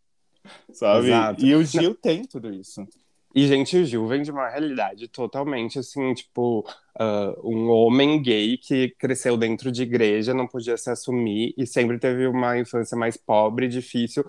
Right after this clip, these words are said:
Speaker 2: O cara é doutorando em economia e conseguiu fucking bolsa pra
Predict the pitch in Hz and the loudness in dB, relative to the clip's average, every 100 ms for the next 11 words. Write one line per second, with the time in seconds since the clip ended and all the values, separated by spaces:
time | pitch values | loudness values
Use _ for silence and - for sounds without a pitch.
0 | - _ 139 - 127 117 123 - _ - | -8 _ -6 0 2 4 4 0 _ -6
1 | 127 123 123 123 120 143 139 113 113 131 | -2 -2 -2 -4 -4 -4 -2 -2 -2 -2
2 | 131 123 - - 185 190 185 139 113 127 | -2 -4 -6 -8 -4 -2 0 0 0 -2
3 | 143 147 - 131 - 131 139 - - 123 | -4 -8 -8 -10 -8 -2 -2 -4 -4 -4
4 | - 175 165 143 127 120 131 - 151 135 | -2 -2 0 2 2 2 -2 -4 -6 -2
5 | 139 135 135 131 | 0 2 0 0